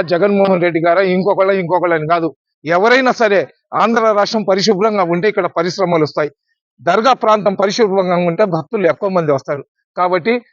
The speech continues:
మన ప్రాంతాన్ని మనం పరిశుభ్రంగా పెట్టుకోవడానికి మనం అందరం కూడా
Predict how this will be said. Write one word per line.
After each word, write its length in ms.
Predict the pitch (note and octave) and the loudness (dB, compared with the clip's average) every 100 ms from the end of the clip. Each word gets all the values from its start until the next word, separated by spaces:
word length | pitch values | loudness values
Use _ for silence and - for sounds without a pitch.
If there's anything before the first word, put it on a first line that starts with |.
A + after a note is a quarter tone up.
| _ E3 | _ -2
మన 160 | G3 | -2
ప్రాంతాన్ని 500 | F3+ F#3 G#3 A3+ A3 | 0 0 0 0 0
మనం 220 | F#3+ F3 | 0 -2
పరిశుభ్రంగా 640 | D#3 F3+ F3 G3+ F3+ E3 D#3+ | 0 -2 0 0 0 -2 -4
పెట్టుకోవడానికి 680 | D#3 - F3 D#3 D3 - | -6 -6 -2 -2 -2 -4
మనం 200 | C#3+ D3 C#3+ | -2 0 0
అందరం 260 | F3 A3 G3+ | 0 0 0
కూడా 180 | D#3+ | 0